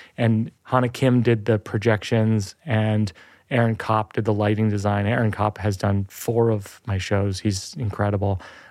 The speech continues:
Um, and Hannah's incredible. It's just, the team is, uh, extraordinary. Uh, and, and, and while we're at it, uh, Tony Leslie James,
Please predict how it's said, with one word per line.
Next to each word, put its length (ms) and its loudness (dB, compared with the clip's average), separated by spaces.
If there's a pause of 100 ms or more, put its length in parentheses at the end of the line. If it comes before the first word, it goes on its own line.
(120)
Um, 500 0
and 100 -4
Hannah's 280 0
incredible. 460 -2
It's 140 0
just, 200 -4
the 160 4
team 500 2 (680)
is, 320 0
uh, 260 -2 (300)
extraordinary. 840 0 (280)
Uh, 320 -2
and, 200 0
and, 300 2
and 220 0
while 120 4
we're 140 -2
at 200 0
it, 140 -2 (140)
uh, 220 -2
Tony 320 2
Leslie 320 0
James, 520 -2